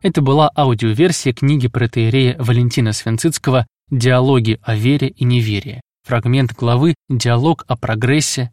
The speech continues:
и конце истории". Как связаны в любую эпоху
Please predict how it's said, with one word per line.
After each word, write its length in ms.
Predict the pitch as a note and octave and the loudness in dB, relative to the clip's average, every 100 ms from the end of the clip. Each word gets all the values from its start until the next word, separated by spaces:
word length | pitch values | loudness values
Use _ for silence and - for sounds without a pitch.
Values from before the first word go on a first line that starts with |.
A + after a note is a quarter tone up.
| _ | _
и 80 | A#2+ | -8
конце 380 | A#2 A2+ - B2+ | -6 -4 -4 -6
истории". 560 | C3 - - - - _ _ _ _ | -8 -10 -10 -12 -16 _ _ _ _
Как 160 | F3+ - | -4 -2
связаны 580 | C3+ D#3 C3 B2+ C3 | 0 0 2 0 0
в 80 | B2+ | -2
любую 460 | B2 C3 C3 A#2+ - | 0 0 0 0 -2
эпоху 500 | A#2 - E3 - C3+ | -4 0 0 0 -4